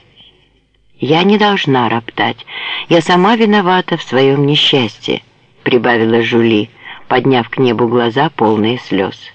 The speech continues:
"Милорд!" — закричал генерал со своего места, размахивая рукой. "А ведь именно здесь, сударь, мы с вами встретились в первый раз, помните?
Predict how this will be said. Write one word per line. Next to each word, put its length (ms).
"Милорд!" — 800
закричал 600
генерал 520
со 160
своего 460
места, 520
размахивая 680
рукой. 420
"А 120
ведь 220
именно 320
здесь, 320
сударь, 440
мы 120
с 100
вами 260
встретились 640
в 60
первый 360
раз, 240
помните? 640